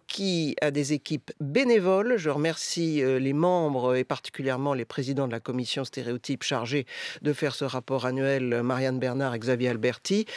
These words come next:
parce que le H C E est un organe collectif, euh, peu connu, mais qui apporte sur la table des, des,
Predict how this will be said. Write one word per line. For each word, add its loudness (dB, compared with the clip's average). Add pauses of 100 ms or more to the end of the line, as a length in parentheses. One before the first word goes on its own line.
(180)
parce 0
que 2
le 8
H 4
C 2
E 6
est 2
un 0
organe 0 (100)
collectif, 4 (400)
euh, 0
peu 2
connu, 4 (140)
mais 2
qui 0
apporte 0
sur -2
la 2
table 2
des, -2
des, 0